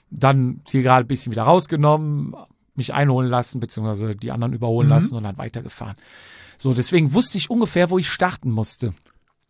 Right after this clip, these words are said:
Speaker 1: Und jetzt hatte der Typ, der sich da abgesetzt hatte, m, schon eine Lücke gerissen und die Jungs waren am Schrauben. Dann ging auch irgendwann nochmal der Arm hoch, dass noch einer von hinten kommt. Da kam noch einer vorbei, der kam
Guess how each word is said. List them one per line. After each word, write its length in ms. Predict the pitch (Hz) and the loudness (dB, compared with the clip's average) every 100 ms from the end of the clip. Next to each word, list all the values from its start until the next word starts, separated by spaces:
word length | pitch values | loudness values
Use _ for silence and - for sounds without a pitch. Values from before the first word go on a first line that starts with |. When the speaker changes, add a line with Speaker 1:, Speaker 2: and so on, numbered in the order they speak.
| _ _ | _ _
Speaker 1:
Und 140 | - 131 | -6 -2
jetzt 200 | 135 - | 0 2
hatte 240 | 190 180 | 2 4
der 180 | 147 139 | 2 2
Typ, 280 | 147 214 - - - | 2 0 -2 -14 -2
der 100 | 147 | 0
sich 100 | 143 | 0
da 80 | 147 | -2
abgesetzt 540 | 143 175 170 202 - | -4 -2 -2 -2 0
hatte, 280 | 214 - 220 - - - - _ _ _ - - | -2 0 -2 -2 -16 -20 -20 _ _ _ -20 -2
m, 340 | 147 139 - 147 | 0 0 -2 0
schon 240 | 185 190 | 4 6
eine 80 | 147 | 6
Lücke 260 | 131 147 139 | 4 2 0
gerissen 600 | 120 101 123 - 233 247 _ _ | -2 -2 -2 0 -2 -4 _ _
und 160 | - 143 | 2 4
die 40 | 127 | 4
Jungs 260 | 120 127 | 2 2
waren 140 | 170 190 | 0 -2
am 100 | 180 | -2
Schrauben. 540 | - - 143 139 107 - _ _ | -4 0 0 0 -6 -12 _ _
Dann 140 | 120 | -2
ging 140 | 135 180 | 0 2
auch 160 | 143 | 2
irgendwann 300 | - 175 151 | 2 2 2
nochmal 260 | 143 147 135 | 2 2 0
der 180 | 120 - | 0 0
Arm 260 | 139 160 | 0 2
hoch, 200 | 165 226 | 0 -2
dass 180 | - 147 | -4 -6
noch 220 | 147 - | -4 -6
einer 180 | 151 139 | -4 -4
von 180 | - 135 | -2 0
hinten 320 | 117 156 185 | 0 0 -2
kommt. 240 | - 233 185 | -2 -2 0
Da 80 | |
kam 220 | 131 135 151 | 0 0 2
noch 160 | 160 | 0
einer 240 | - 190 190 | -4 -6 -6
vorbei, 360 | 175 170 170 | -6 -4 -4
der 140 | 175 131 | -4 -8
kam 360 | - 156 165 | -4 -4 -4